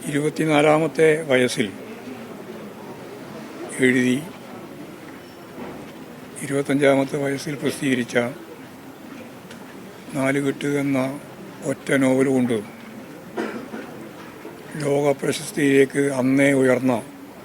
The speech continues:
മലയാളത്തിൻ്റെ പ്രിയപുത്രൻ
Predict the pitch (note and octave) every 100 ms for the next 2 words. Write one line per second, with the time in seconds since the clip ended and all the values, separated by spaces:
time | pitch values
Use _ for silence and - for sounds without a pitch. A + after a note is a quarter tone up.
0 | - - - - - - - - - -
1 | - - - D#3 C#3+ C#3 C3 B2+ C3+ C#3
2 | C3 C#3+ C3 C3 - C#3